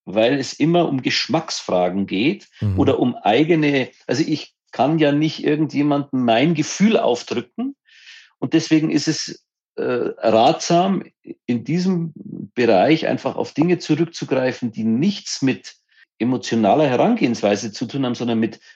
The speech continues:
Speaker 1: muskulären Abläufen dieses Stimmapparats.
Speaker 2: Mhm.
Speaker 1: Und das kann man mittlerweile sehr gut zeigen, sehr gut, äh, vormachen. Also im Prinzip, also im übertragenen Sinne, ich kann den Leuten das Ohrenwackeln nicht lernen, weil ich den Muskel nicht kenne,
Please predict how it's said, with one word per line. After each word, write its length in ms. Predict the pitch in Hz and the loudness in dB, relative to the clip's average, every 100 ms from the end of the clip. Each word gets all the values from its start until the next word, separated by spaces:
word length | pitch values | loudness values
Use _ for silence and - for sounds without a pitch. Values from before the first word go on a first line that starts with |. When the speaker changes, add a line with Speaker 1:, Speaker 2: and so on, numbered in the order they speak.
| _ | _
Speaker 1:
muskulären 720 | 131 - - 110 120 156 147 | -4 -2 0 4 4 4 2
Abläufen 720 | 139 127 120 117 120 - 139 | 0 2 4 4 4 0 -4
dieses 280 | 131 120 131 | -4 -6 -6
Stimmapparats. 920 | - 262 123 - 92 92 - - - | 0 0 0 0 -2 -2 -6 -10 -8
Speaker 2:
Mhm. 80 | 117 | -2
Speaker 1:
Und 300 | 98 92 101 | 0 0 -2
das 160 | 107 - | -6 -6
kann 160 | 113 | -2
man 220 | 135 156 147 - - | 0 0 -2 -6 -4
mittlerweile 460 | 139 147 123 123 107 | 0 2 2 2 0
sehr 240 | 107 160 | 2 0
gut 500 | 139 165 220 - - - | 2 0 -2 -6 -16 -2
zeigen, 640 | 110 101 151 214 226 - - | 2 4 4 2 -2 -4 -8
sehr 280 | - 139 139 | -4 0 0
gut, 360 | 135 117 - - _ | 0 -2 -6 -20 _
äh, 160 | - 117 | 0 0
vormachen. 720 | - 156 185 214 208 214 208 | 2 2 4 2 2 0 2
Also 200 | - 147 | 2 2
im 140 | 131 | 0
Prinzip, 540 | - 120 - 180 208 - - - - - _ - | -2 -6 -2 0 0 -4 -18 -20 -20 -20 _ -8
also 160 | 104 | -4
im 160 | 117 120 | -2 -2
übertragenen 840 | 147 123 - 107 143 165 151 117 | 0 -2 2 2 4 4 4 2
Sinne, 300 | 98 127 196 | 2 2 2
ich 200 | 151 - | 0 -2
kann 160 | - 139 | -4 -2
den 120 | 135 | 2
Leuten 400 | 113 131 - 113 | 2 2 0 -6
das 200 | - 117 | -8 -6
Ohrenwackeln 540 | 139 175 135 113 113 110 | 0 0 2 0 0 -2
nicht 140 | 110 | -2
lernen, 260 | 101 117 139 | -2 -2 -2
weil 100 | 110 | -2
ich 80 | - | -2
den 140 | 113 | -4
Muskel 280 | 156 - 127 | -4 -4 -4
nicht 200 | 110 - | -6 -4
kenne, 300 | 110 139 196 | -4 -2 -4